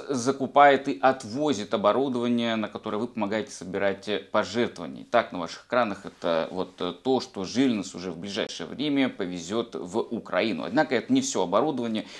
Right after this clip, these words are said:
он ещё загрузит туда много чего другого. Ну вот, среди прочего, вы можете увидеть там и лопаты, и вот, в частности, три зарядные станции для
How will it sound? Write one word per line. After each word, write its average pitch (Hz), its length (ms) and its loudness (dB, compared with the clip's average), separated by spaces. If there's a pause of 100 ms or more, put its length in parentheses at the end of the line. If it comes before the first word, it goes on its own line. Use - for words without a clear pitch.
(200)
он 143 160 6
ещё 127 560 4
загрузит 113 680 0
туда 113 400 6
много 120 380 2
чего 90 300 -6
другого. - 480 -12
Ну 135 180 -2
вот, 113 160 -2
среди 117 280 -4
прочего, 135 400 -4
вы 104 60 -2
можете 98 300 -6
увидеть 113 300 -6
там 87 160 0
и 78 40 -4
лопаты, 113 480 6
и 95 60 -4
вот, 117 160 -4
в - 60 -16
частности, 107 500 -4 (380)
три 156 160 4
зарядные 165 420 4
станции 131 600 2
для 101 440 6